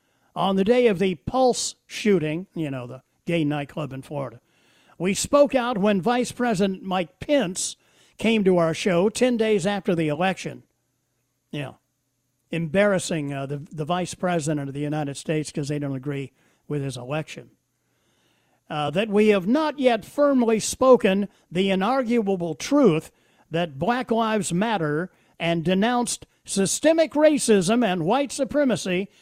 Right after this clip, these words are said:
from our official Hamilton channels is a moral failure on our part." Well, you know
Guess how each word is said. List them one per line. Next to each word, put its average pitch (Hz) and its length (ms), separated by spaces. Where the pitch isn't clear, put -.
from 180 160
our 185 160
official 262 460
Hamilton 208 500
channels 240 460
is 196 220
a 190 120
moral 262 560
failure 175 760
on 196 220
our 185 180
part." 147 300
Well, 254 560
you 240 160
know 185 440